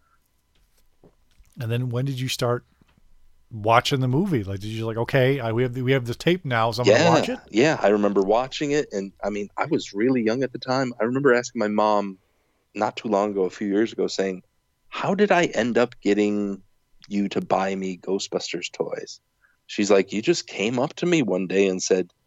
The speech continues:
Speaker 2: 'These exist,' and you wanted them for
Speaker 1: <laughs>
Speaker 2: Christmas." And I'm like,
Speaker 1: Yeah.
Speaker 2: "I, I had no memory of that. I have no memory of how I knew how to find the cartoon on T V on Saturday mornings. I don't know how,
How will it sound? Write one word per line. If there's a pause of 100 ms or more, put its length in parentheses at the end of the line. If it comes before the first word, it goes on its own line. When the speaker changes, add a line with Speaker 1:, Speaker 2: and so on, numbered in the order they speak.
(180)
Speaker 2:
'These
exist,' (400)
and
you
wanted
them
for
Speaker 1:
<laughs>
Speaker 2:
Christmas." (640)
And
I'm
like,
Speaker 1:
Yeah. (120)
Speaker 2:
"I,
I
had
no
memory
of
that. (100)
I
have
no
memory
of
how (600)
I
knew
how
to
find
the
cartoon
on
T
V
on
Saturday
mornings.
I
don't
know
how,